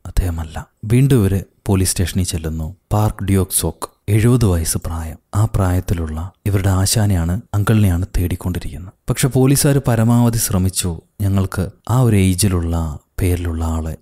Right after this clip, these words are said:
ഇതുവരെ കണ്ടുകിട്ടിയിട്ടില്ല, വേറെ ആരും തന്നെ മാച്ചും അല്ല, ഞങ്ങൾ എന്ത് ചെയ്യാനാ?" വിഷമത്തോടെ പെണ്ണും അങ്കിളും തിരിച്ചു വരുന്നു. വീണ്ടും അവള് പഴയ കാലത്തെക്കുറിച്ച് ഓർക്കാണ്. കുഞ്ഞാവയുടെ മുഖം മുറിഞ്ഞല്ലേ, അതുകൊണ്ട് അവൾ ആദ്യം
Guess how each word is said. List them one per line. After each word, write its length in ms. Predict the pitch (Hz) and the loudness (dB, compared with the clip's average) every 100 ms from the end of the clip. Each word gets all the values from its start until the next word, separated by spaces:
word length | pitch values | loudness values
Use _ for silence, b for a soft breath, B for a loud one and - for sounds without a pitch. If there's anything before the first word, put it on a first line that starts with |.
| - | -8
ഇതുവരെ 340 | 101 95 87 - 85 | -2 0 -2 -4 -4
കണ്ടുകിട്ടിയിട്ടില്ല, 760 | 85 95 90 85 82 - - _ 107 | -4 -2 -4 -6 -10 -12 -18 _ -2
വേറെ 220 | 120 120 | 0 2
ആരും 300 | 101 95 92 | 2 0 0
തന്നെ 140 | 85 | -2
മാച്ചും 460 | 82 80 80 - 80 | -2 -2 -4 -6 -8
അല്ല, 220 | 80 78 _ - | -10 -16 _ -6
ഞങ്ങൾ 200 | 98 95 | -2 -2
എന്ത് 200 | 80 78 | -2 -6
ചെയ്യാനാ?" 280 | 73 78 - _ - | -8 -12 -16 _ -10
വിഷമത്തോടെ 560 | 92 90 85 85 76 - _ - | -6 -4 -4 -4 -6 -12 _ -2
പെണ്ണും 260 | 98 95 | 2 2
അങ്കിളും 320 | 85 82 85 82 | 0 -2 -4 -4
തിരിച്ചു 280 | 85 - - | -8 -6 -6
വരുന്നു. 300 | 65 65 - _ - | -6 -10 -14 _ -4
വീണ്ടും 240 | 101 92 87 | 0 2 0
അവള് 260 | 82 78 67 _ - | -2 -6 -10 _ -4
പഴയ 220 | 95 95 | 0 0
കാലത്തെക്കുറിച്ച് 680 | 87 87 82 - - 87 - | 0 -2 -2 -6 -6 -8 -8
ഓർക്കാണ്. 640 | 80 80 - 85 73 80 139 - 104 | -8 -8 -8 -6 -6 -6 -10 -6 0
കുഞ്ഞാവയുടെ 600 | 101 101 92 87 85 - - | 2 2 2 0 -2 -8 -6
മുഖം 280 | 107 107 113 | 0 2 4
മുറിഞ്ഞല്ലേ, 720 | 101 98 101 95 78 82 90 - _ | 4 4 4 2 0 -2 -4 -6 _
അതുകൊണ്ട് 240 | 101 107 101 | 0 2 2
അവൾ 160 | 87 | 2
ആദ്യം 380 | 87 85 80 82 | 0 0 0 -4